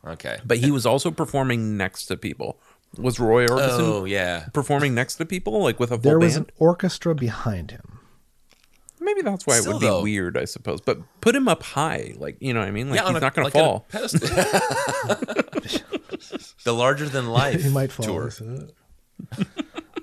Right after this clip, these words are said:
Speaker 3: <laughs> Not blind. So it's, for the record, not, not
Speaker 2: That's
Speaker 3: blind,
Speaker 2: right.
Speaker 3: just bad vision.
Speaker 1: Yeah.
Speaker 3: Yeah. Um, I took some other notes. I mean, I moved to L A, um,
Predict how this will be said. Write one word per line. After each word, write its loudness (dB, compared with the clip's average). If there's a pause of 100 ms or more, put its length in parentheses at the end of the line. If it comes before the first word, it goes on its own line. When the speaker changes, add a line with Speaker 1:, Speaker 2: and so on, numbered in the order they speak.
(420)
Speaker 3:
<laughs> -
Not -2
blind. 4 (640)
So -6
it's, -12
for -10
the -2
record, -2
not, -6
not -4
Speaker 2:
That's 0
Speaker 3:
blind, -2
Speaker 2:
right. -4
Speaker 3:
just -10 (320)
bad -4
vision. -8 (1300)
Speaker 1:
Yeah. -4 (580)
Speaker 3:
Yeah. -6 (680)
Um, 0 (880)
I -4
took -10
some -6
other -8
notes. -10 (220)
I -6
mean, -2
I 4
moved 6
to 4
L 4
A, 4 (920)
um, 0